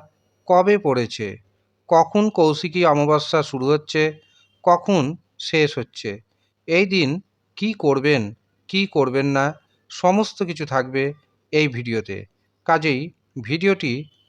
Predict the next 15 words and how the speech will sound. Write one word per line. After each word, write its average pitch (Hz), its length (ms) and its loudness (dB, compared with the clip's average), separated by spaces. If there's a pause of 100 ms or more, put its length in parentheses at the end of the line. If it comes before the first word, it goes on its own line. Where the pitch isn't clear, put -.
না 139 300 2
কেটে 165 300 -4
কেটে 151 260 -4 (520)
প্রথম 180 340 0
থেকে 202 240 -4
শেষ 143 300 -2
পর্যন্ত 156 440 -2 (540)
মনোযোগের 147 580 0
সাথে 143 280 -2 (500)
দেখতে 135 280 -4
থাকুন। 98 320 -10 (540)
কৌশিকী 202 520 2
অমাবস্যা 170 640 2 (600)
খুবই 202 340 2
গুরুত্বপূর্ণ 175 680 -2